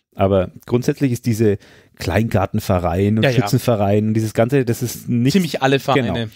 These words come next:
Speaker 1: Genau.
Speaker 2: Mhm.
Speaker 1: Das ist nichts, was irgendwie so groß nach-, Nachwuchs zieht. Und zum anderen gehört zu öffentlichem Nacktsein ja auch irgendwie so eine gewisse Selbstzufriedenheit oder so ein bisschen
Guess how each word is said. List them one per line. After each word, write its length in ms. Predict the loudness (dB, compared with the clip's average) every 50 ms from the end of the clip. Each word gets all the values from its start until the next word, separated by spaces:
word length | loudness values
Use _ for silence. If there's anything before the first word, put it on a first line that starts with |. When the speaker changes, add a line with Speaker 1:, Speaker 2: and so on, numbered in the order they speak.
| -18 -20 -20 _ _
Speaker 1:
Genau. 140 | -6 -4 0 0
Speaker 2:
Mhm. 40 |
Speaker 1:
Das 120 | 2 2 2
ist 120 | 0 2
nichts, 220 | 0 0 0 0 -2
was 140 | -2 0
irgendwie 180 | 0 -2 -2 0
so 80 | -2 0
groß 240 | 0 -2 -2 -2
nach-, 360 | -2 -2 -2 -2 -2 -6 -12 -8 -4
Nachwuchs 400 | -2 -2 -2 -2 -4 -8 -8 -8
zieht. 220 | -6 -6 -6 -8 -10 _ _ _ _ _ _ _ _ _
Und 260 | -2 0 0 -2 -2 -2
zum 140 | -2 0 0
anderen 480 | 0 0 0 0 0 0 0 -2 -2 -2
gehört 440 | -2 0 0 0 0 -2 -4 _ -8
zu 260 | -4 -2 -2 -2 -4 _ _ _
öffentlichem 440 | -4 -2 -2 -2 -2 -2 -2 0 0
Nacktsein 400 | -2 -2 -2 -4 -4 -2 0 0
ja 100 | 0 0
auch 180 | 0 0 0 0
irgendwie 240 | -2 0 0 0 0
so 60 | 2
eine 160 | 2 0 0
gewisse 760 | 0 -2 -2 -2 -2 -2 -2 -2 0 0 0 0 0 -2 -4
Selbstzufriedenheit 920 | -4 -4 -4 -4 -2 -4 -6 -4 -2 -2 0 0 2 2 2 2 0 0 0
oder 340 | 0 0 0 0 -2 -4 -4
so 100 | -4 -4
ein 80 | -2 -2
bisschen 380 | -4 -4 -2 0 0 0 0